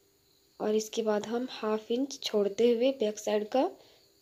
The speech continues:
शोल्डर के पास इस तरह से आर्म होल नापेंगे। तो ये देखिए, यहाँ टेन इंच आ रहा है,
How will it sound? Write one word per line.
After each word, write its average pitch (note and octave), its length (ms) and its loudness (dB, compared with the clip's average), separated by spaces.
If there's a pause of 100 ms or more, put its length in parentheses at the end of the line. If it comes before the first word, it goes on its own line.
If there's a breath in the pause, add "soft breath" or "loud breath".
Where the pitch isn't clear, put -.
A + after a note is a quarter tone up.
(220)
शोल्डर G#3 460 2
के A3 140 -4
पास C#4 440 0
इस A3 180 -4
तरह A3 200 4
से - 180 -2 (840)
आर्म G3+ 260 0
होल G#3+ 240 2
नापेंगे। B3 440 0
तो B3+ 140 -4
ये A3+ 100 -2
देखिए, A3+ 300 -2
यहाँ A#3 280 0
टेन A3 360 2
इंच A#3 240 -2
आ A#3 80 2
रहा B3+ 140 4
है, G4 120 0